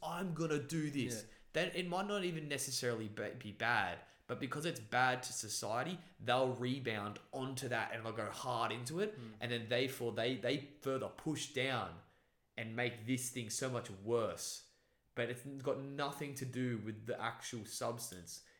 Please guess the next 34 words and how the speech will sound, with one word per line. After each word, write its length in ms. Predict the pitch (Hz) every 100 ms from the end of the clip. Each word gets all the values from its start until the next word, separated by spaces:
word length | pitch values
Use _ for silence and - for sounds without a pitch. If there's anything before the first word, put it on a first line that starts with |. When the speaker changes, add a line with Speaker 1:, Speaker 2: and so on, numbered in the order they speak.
| -
Speaker 2:
Mm. 60 |
Speaker 1:
It's 120 | 107
got 220 | 113 123 123
everything 380 | 127 123 120 110
to 80 |
do 120 | 110 113
with 100 | 101
the 60 |
people 360 | 98 117 110 107
who 60 |
do 300 | 107 113 110
it. 140 | 90 - - _ _ _
And 80 | 117
then 80 | 135
you've 100 | 131
got 100 | 127
a 40 |
whole 220 | 110 139 139
bunch 200 | 127 131
of 60 | 123
people 180 | 127
that 200 | 120 95
do 200 | 110 139
it 180 | 110 104 - - _ _ _ _ - -
just 260 | 127 123 -
like 220 | 135 123
they 100 | 120
do 240 | 117 113
alcohol, 460 | 101 113 - 95 92
just 220 | 127 123
like 160 | 135 135
they 100 | 120
do 220 | 120 110
anything. 640 | - 123 120 120 87 85